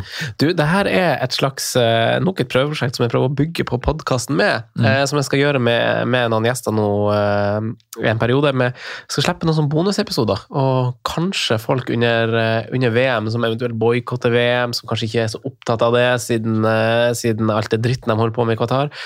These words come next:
Speaker 2: Mm.
Speaker 1: Så får kanskje en ekstra, ekstra lytteropplevelse med å høre på noen kurios-, kuriositeter, litt fakta, og litt karriere om en enkeltspiller som det i denne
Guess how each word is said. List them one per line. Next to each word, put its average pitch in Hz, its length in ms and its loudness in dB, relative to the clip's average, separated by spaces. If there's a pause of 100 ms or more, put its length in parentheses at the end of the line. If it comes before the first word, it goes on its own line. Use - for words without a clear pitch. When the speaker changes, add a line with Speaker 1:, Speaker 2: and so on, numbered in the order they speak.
Speaker 2:
Mm. 127 160 2
Speaker 1:
Så 131 160 -2
får 131 200 -4
kanskje - 280 -4
en - 60 -4
ekstra, - 480 -2
ekstra - 320 -2
lytteropplevelse 117 760 0
med 110 320 2 (300)
å 147 100 4
høre 151 400 2
på 127 160 0
noen 127 160 2
kurios-, 190 460 -2
kuriositeter, 180 800 0
litt 160 120 -2
fakta, 151 440 0 (400)
og 160 80 6
litt 185 160 0
karriere 185 680 4
om 135 280 4
en 165 420 2
enkeltspiller 156 720 0
som 127 280 2
det 131 240 2
i 120 200 2
denne 127 180 -2